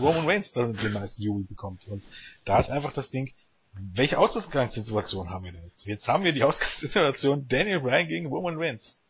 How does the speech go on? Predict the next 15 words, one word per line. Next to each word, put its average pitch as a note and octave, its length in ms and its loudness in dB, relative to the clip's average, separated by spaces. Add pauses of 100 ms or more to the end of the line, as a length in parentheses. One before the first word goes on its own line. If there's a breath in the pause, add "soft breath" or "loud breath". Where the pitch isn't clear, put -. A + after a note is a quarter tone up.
(200)
Wie D#3+ 360 -2
willst C#3+ 260 2
du - 40 -6
das C#3+ 240 2
hinbekommen, F3 640 0
dass B2+ 200 0
Roman B2 300 -2
Reigns C#3+ 240 -6
daraus C3+ 640 2 (140)
gestärkt B2 460 0
hervorgeht A#2+ 520 0
und B2 220 -8
als A2+ 340 -2 (600 soft breath)
klares B2+ 440 4
Babyface? - 760 -4